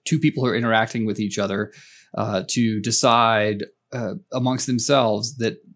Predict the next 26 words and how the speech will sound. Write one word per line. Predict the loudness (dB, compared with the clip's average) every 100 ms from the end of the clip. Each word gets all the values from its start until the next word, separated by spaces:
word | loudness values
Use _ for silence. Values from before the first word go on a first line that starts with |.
| -10
and | -6 -6 -4
if | -2
we're | 0
gonna | 2 2
do | 4 2
a |
hundred | 2 0
transactions | 0 0 2 2 0 -4 -4
this | -4 -2
month, | -2 -2 -8 _ -20 -8
instead | -2 2 4
of | 2 2
doing | 0 0
a | 0
hundred | 0
transactions | 0 0 2 0 -2
back | -2 -2
and | -4
forth, | -6 -6 -6 -10 _
let's | -4 -2 -2
just | -4 -4
keep | -4 -4
track | 2 4 2 -4 _ -6
ourselves | -2 2 4 2 0 -4 -6 -2
of | -2 -2 -2
the | -2 -2 -2 -4